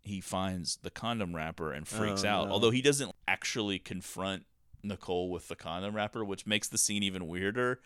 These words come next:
Speaker 1: because Nicole then doesn't know why he's, like, flipping out all of a sudden when he was about to leave.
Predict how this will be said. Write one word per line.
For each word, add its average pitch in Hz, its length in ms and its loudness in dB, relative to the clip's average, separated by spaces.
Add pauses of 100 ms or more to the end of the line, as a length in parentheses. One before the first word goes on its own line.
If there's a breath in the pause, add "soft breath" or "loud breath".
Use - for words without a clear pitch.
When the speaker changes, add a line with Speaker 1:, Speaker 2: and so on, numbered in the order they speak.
(200 loud breath)
Speaker 1:
because 135 420 2 (220 soft breath)
Nicole 127 600 6
then 110 420 4
doesn't 104 360 4
know 92 280 4
why 98 380 4
he's, 101 240 -4
like, 90 120 -2
flipping 92 460 -4
out 85 320 -4
all 120 120 2
of 127 80 -4
a 131 60 -4
sudden 135 360 0
when 113 100 -2
he 110 100 0
was 104 120 -2
about 98 240 0
to - 80 -6
leave. 101 580 -8